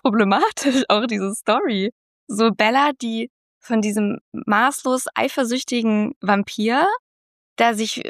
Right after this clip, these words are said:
von ihren Freundinnen isoliert, von ihrer Familie isoliert, für ihn sterben würde. Da, ich sehe immer noch diesen zweiten Teil, wo da in diese, so einer Rundschau sie immer wieder gefilmt wird von vorne, von hinten und man sieht, wie so ein Jahr vergeht.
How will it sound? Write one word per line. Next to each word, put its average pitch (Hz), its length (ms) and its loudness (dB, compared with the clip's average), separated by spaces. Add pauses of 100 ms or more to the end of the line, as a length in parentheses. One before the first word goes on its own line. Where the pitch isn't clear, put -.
(120)
von 220 320 0
ihren 202 220 0
Freundinnen 302 920 2
isoliert, 269 500 0
von 240 100 -4
ihrer 202 180 -2
Familie 233 500 -2
isoliert, 285 520 0 (400)
für - 160 0
ihn 214 400 2
sterben 269 580 2
würde. 302 520 4
Da, 233 260 4
ich - 140 -4
sehe 226 140 -2
immer 254 180 4
noch 233 220 2
diesen 202 340 -2
zweiten 220 380 0
Teil, 226 320 0
wo 202 80 -2
da 196 220 2
in 208 160 2
diese, 196 260 -4
so 208 80 -2
einer 196 120 4
Rundschau 226 380 2
sie 190 140 0
immer 220 160 4
wieder 208 160 2
gefilmt 233 320 -6
wird 214 120 -4
von 208 140 0
vorne, 233 320 0
von 220 200 -4
hinten 233 240 2
und 208 60 -2
man 202 120 0
sieht, 226 220 -6
wie 208 80 0
so 202 80 0
ein 202 80 0
Jahr 190 280 2
vergeht. 175 580 -2